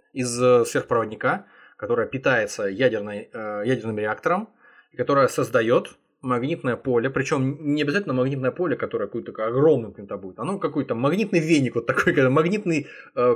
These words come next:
конус, который будет, э, защищать перманентно, защищать где-то на расстоянии миллиона километров, э, от,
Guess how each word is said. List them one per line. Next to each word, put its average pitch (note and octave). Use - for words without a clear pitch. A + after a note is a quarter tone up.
конус, D#3+
который B2
будет, C#3
э, A#2
защищать B2
перманентно, B2
защищать B2+
где-то C3+
на A#2
расстоянии C#3
миллиона A#2+
километров, A#2
э, -
от, A2+